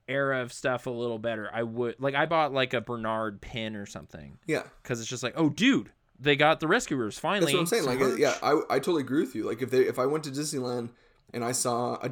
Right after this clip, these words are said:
Speaker 2: Rescuers Down Under related stuff or, you know,
Speaker 1: Rescuers
Speaker 2: Great
Speaker 1: Down
Speaker 2: Mouse
Speaker 1: Under
Speaker 2: Detective,
Speaker 1: shirts or something. Yeah.
Speaker 2: yeah, I would a hundred percent zero in on those things. If I had, like,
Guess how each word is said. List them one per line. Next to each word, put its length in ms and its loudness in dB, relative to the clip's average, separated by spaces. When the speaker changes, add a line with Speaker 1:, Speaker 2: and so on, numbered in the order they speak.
Speaker 2:
Rescuers 440 -2
Down 220 -2
Under 560 -6
related 360 -2
stuff 320 -4
or, 320 6
you 40 0
know, 60 -8
Speaker 1:
Rescuers 380 4
Speaker 2:
Great 120 2
Speaker 1:
Down 20 4
Speaker 2:
Mouse 80 2
Speaker 1:
Under 180 0
Speaker 2:
Detective, 260 0
Speaker 1:
shirts 320 0
or 60 -6
something. 760 -6
Yeah. 200 2
Speaker 2:
yeah, 220 4
I 40 0
would 180 2
a 60 2
hundred 220 -2
percent 460 -8
zero 340 -2
in 60 -6
on 120 -6
those 140 -6
things. 140 -8
If 60 -2
I 100 2
had, 160 0
like, 280 0